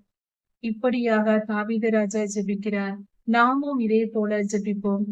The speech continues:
கர்த்தருடைய ஆசீர்வாதத்தை பெற்றுக்கொள்வோம். நம் சத்துருக்களின் மேல் ஜெயம் பெறுவோம். கர்த்தர் நல்லவர்,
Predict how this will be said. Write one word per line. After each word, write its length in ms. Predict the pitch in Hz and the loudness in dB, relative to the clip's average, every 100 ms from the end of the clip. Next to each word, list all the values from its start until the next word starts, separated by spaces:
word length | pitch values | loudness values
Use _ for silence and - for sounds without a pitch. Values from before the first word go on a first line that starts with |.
| 202 _ - | -8 _ -2
கர்த்தருடைய 480 | 220 247 240 240 233 214 | -2 -2 -2 0 0 0
ஆசீர்வாதத்தை 600 | 202 226 214 214 202 214 214 | 0 0 2 2 0 0 0
பெற்றுக்கொள்வோம். 800 | 202 208 214 220 202 202 202 202 202 _ 220 | -2 -2 -2 -2 0 2 0 -2 -8 _ 0
நம் 180 | 208 208 208 | 2 2 0
சத்துருக்களின் 680 | 214 - 254 247 220 214 208 | 0 0 -2 0 2 4 4
மேல் 200 | 208 208 196 | 2 0 2
ஜெயம் 320 | 208 196 202 | 0 2 0
பெறுவோம். 480 | 208 196 196 196 196 202 _ _ _ - | 0 -2 -2 -2 -2 -6 _ _ _ -2
கர்த்தர் 400 | 254 233 214 254 226 | 2 4 2 0 2
நல்லவர், 520 | 202 208 208 208 202 | 2 2 2 2 0